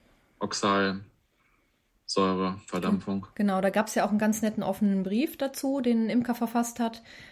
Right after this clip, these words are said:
Speaker 2: Den hatte ich über Social Media geteilt und euch auch ein bisschen um eure Meinung gebeten. Ähm, ja, der dann auch nochmal ganz nett dargelegt hat, äh, warum er das ein bisschen seltsam findet. Und, ähm,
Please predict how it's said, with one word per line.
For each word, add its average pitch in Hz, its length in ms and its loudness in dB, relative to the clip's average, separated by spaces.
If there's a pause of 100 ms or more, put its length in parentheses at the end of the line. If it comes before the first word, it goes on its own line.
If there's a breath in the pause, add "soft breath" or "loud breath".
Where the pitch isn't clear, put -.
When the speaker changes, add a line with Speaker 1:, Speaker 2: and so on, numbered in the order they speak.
(140)
Speaker 2:
Den 202 120 2
hatte 208 200 0
ich - 80 -4
über 196 160 -2
Social 208 320 2
Media 220 180 6
geteilt 208 560 0
und 196 140 -4
euch 196 180 -2
auch 185 60 -2
ein 196 60 0
bisschen 196 240 0
um 180 60 -2
eure 180 440 0
Meinung 190 340 2
gebeten. 196 540 0 (680 loud breath)
Ähm, 180 760 -2 (260)
ja, 160 300 -2 (120)
der 190 100 6
dann 165 120 2
auch 170 140 2
nochmal 190 280 2
ganz 180 220 -2
nett 175 220 -2
dargelegt 175 500 0
hat, 170 300 -4
äh, 165 260 -2
warum 170 280 0
er 165 60 0
das 170 180 -2
ein 175 60 0
bisschen 170 200 -2
seltsam 170 380 0
findet. 165 420 -4
Und, 165 400 -6
ähm, 165 400 -4